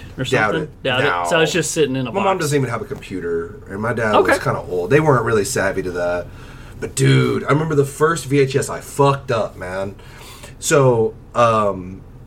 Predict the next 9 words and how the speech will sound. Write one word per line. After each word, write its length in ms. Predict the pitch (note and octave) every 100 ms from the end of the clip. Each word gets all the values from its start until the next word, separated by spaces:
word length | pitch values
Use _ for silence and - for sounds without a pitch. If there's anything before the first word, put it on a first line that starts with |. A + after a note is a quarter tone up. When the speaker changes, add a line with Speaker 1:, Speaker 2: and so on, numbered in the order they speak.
| - - -
Speaker 2:
anybody 340 | A2 C#3 G3+ G#3
remember 440 | C3+ A#2+ C3+ D3+
the, 160 | B2 A2+
like, 260 | G2+ F#2+ - -
original 800 | C3 A#2+ C3 C3 B2+ C#3+ C3+ C3
Teenage 500 | C3 C3 B2 B2+ A2+
Mutant 300 | A#2 B2 A#2
Ninja 240 | A#2 A#2
Turtle 520 | - A#2+ A#2 A#2 A#2